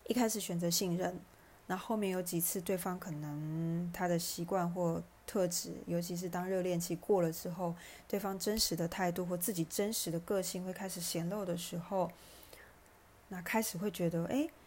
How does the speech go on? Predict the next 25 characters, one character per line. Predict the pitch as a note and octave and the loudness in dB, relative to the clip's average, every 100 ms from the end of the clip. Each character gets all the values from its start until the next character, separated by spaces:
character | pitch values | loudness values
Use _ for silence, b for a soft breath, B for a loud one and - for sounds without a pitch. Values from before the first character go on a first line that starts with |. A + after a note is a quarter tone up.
| B - | B 2
这 | C#4 | 4
个 | B3+ | 6
时 | A3+ | 4
候 | A3+ | 0
他 | A#3 | 0
没 | G#3+ | -2
打 | G#3 F#3 | -2 -2
电 | G#3+ | 0
话 | A3 | 0
来， | G3+ | 0
或 | G3+ | 2
他 | A3 A3+ | 0 0
没 | B3 | 0
有 | G#3+ | 0
关 | G3 A3 A#3+ | 0 -2 -2
心 | - A3+ A#3 | -4 -4 -2
我， | G3+ F3 F3 | 0 0 0
是 | F3 | -2
不 | G#3 | -2
是 | G#3+ - G#3+ G3+ | 0 0 2 0
他 | G3 G#3+ | 0 -4
不 | - - | -6 0
爱 | A#3+ | 2
我 | G#3 E3+ E3 | 4 2 0
了？ | - | -2